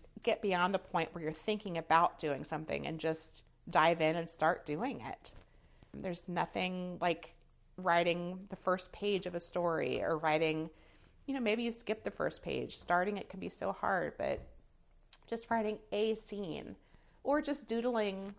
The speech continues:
and making a list of what attributes this character has.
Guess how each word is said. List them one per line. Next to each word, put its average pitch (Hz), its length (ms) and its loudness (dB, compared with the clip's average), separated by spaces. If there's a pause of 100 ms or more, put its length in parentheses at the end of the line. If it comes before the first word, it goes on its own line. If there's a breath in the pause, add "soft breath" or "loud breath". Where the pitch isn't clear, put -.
(140)
and 196 120 -6
making 202 300 -4
a 190 80 -2
list 185 320 -4
of 180 220 -2
what 175 240 0
attributes 160 640 -4
this 151 160 -6
character 156 480 -4
has. 151 560 -4